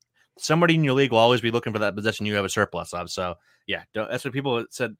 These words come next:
have asked about, like, "Oh, should I target? I'm, I'm light on, you know, I have a lot of shortstops already. Should I not go after, like, a Jordan Lawlar or Marcelo Mayer or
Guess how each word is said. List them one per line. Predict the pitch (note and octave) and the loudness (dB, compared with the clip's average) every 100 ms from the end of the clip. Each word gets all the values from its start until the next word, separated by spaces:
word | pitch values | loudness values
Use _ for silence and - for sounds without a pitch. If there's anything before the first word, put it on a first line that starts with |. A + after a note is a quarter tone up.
| - | -12
have | F#2+ - | -10 -2
asked | G#2 G#2 - | 2 2 -2
about, | G2 G2 | -4 -2
like, | G2 G2 _ _ - | -2 -6 _ _ -2
"Oh, | G#2 | 0
should | F#2+ A2+ | 0 -2
I | G2+ | 0
target? | - A2 G#2 | 4 4 4
I'm, | G2 G2+ F#2 - _ _ | 0 -2 -6 -12 _ _
I'm | G2+ G#2+ | -8 0
light | B2+ C3+ B2+ | 4 6 6
on, | A#2 A2 G#2+ G2+ G2 | 4 4 2 0 -6
you | A2+ | -2
know, | G#2+ | 0
I | |
have | G#2+ | 2
a | |
lot | A#2 A#2 | 2 2
of | |
shortstops | G#2 A#2+ A2 A2+ | 2 0 0 -2
already. | G#2 G#2 G2 | 2 2 2
Should | - G#2 | 0 0
I | G2 | 2
not | G2+ G#2 F2 | 2 2 0
go | G#2 | 0
after, | G2+ F#2+ - G2 | 0 0 -2 -4
like, | F#2 G2 | -4 -6
a | |
Jordan | F#2+ G2 F#2 | -2 -2 0
Lawlar | G2 F#2+ F#2+ G2 | 0 0 0 0
or | F#2+ F#2 | 0 -2
Marcelo | G2 - G#2 G2 | -4 -2 0 0
Mayer | F#2+ F#2 F#2+ | -2 -2 -2
or | F#2+ F#2 | -4 -4